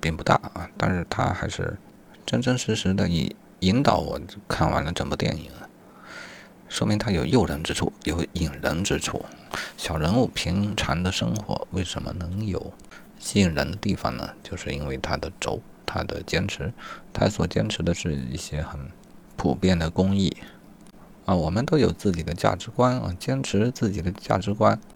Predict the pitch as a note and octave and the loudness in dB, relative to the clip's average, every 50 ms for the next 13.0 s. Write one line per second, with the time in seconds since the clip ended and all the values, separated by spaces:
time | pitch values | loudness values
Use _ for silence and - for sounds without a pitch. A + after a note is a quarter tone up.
0 | - - - - - - - - E2+ E2 F2+ A2 B2+ A#2+ G2 - - D#2 D#2 - | -20 -20 -20 -14 -6 0 4 6 6 6 6 6 4 4 4 2 0 0 -2 -4
1 | D#2 D2+ D2 E2 - F2+ E2 D#2+ - - - - - - - - - - - A2+ | -6 -6 -4 0 0 0 0 2 0 0 0 -2 -4 -4 -4 -4 -2 0 2 2
2 | F#2+ E2 E2 - E2 D#2+ - - - - G#2 E2 D2+ C2 - C#2+ - - - - | 2 2 0 -2 -2 -2 0 0 0 0 0 -2 -2 -4 -6 -8 -10 -12 -16 -18
3 | - - - - - - - - - - - - F2 F2 F2 F#2 - - G2+ G2 | -16 -18 -18 -20 -20 -20 -20 -20 -18 -8 -2 0 0 0 0 0 2 2 2 2
4 | - - - G2 - - - - - - - - - - G#2 B2 - C#3+ B2 G#2+ | 2 0 0 -2 -2 -4 -10 -20 -20 -14 -10 -4 0 0 0 2 2 0 0 2
5 | - A2 G#2 - - - - - - - - - - - - G#2 F2 E2+ F#2 F#2 | 4 2 2 2 0 -6 -14 -20 -20 -20 -18 -16 -6 -2 0 0 2 0 0 -2
6 | - F#2+ F2+ D#2+ - - G#2 G#2 G#2+ G#2+ - - - - - - D#3+ F#2 - G2+ | -2 -2 -2 -2 -2 0 0 0 -2 -2 -6 -12 -12 -6 -2 0 0 0 0 0
7 | F2+ D#2+ C#2+ D2 F2 A2 C3+ C3+ - - - - B1+ - - - - E2 D#2 D#2 | 0 0 0 2 2 2 2 0 0 -2 -6 -8 -8 -8 -8 -6 -6 -4 -4 -6
8 | - - - B2+ G#2 F2+ E2 - - - D#2 F#2+ - - - - - - - - | -6 -2 0 0 2 0 0 -6 -8 -6 -6 -4 -4 -2 -2 -4 -4 -6 -12 -16
9 | - - - E2+ - - - D#3 C#3 G2 E2+ - - - - - - D2 C#2+ D2 | -12 -12 -10 -10 -2 4 4 4 4 4 0 -4 -4 -4 -4 -4 -4 -4 -4 -4
10 | D2 - - D#2 D#2+ E2+ - - - - - - - - - - - - - - | -4 -4 -4 -4 -4 -4 -2 -2 -4 -4 -4 -8 -10 -10 -12 -16 -14 -14 -14 -16
11 | - - - - - - - - - - - - - F2+ E2+ F2+ A2+ B2+ B2+ - | -18 -20 -20 -20 -20 -20 -20 -20 -20 -20 -20 -10 -2 0 2 4 4 4 4 4
12 | - B2 - C#3+ C3+ G#2 - - - - - D#2 - - D2+ C#2+ - - - | 4 4 6 6 4 4 2 -4 -6 -6 -6 -2 0 0 0 0 -2 -4 -4